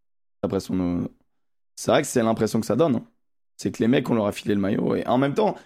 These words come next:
c'est hyper dur de, de se dire, c'est bien la concu parce que ça éveille le groupe.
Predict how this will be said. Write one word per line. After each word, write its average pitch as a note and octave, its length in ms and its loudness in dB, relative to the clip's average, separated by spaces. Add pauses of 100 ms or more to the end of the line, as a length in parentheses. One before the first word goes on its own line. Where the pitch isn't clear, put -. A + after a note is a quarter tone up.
(180)
c'est D3+ 220 0
hyper F3 340 4
dur E3+ 180 4
de, B2 400 2 (1500)
de C3+ 240 2
se A#2+ 60 2
dire, D3 460 2
c'est - 180 0
bien F3+ 180 4
la G3 100 4
concu F#3+ 340 0
parce C#3 180 0
que A#2+ 100 -2
ça B2+ 160 2
éveille D#3 200 4
le D3 80 4
groupe. D#3 280 0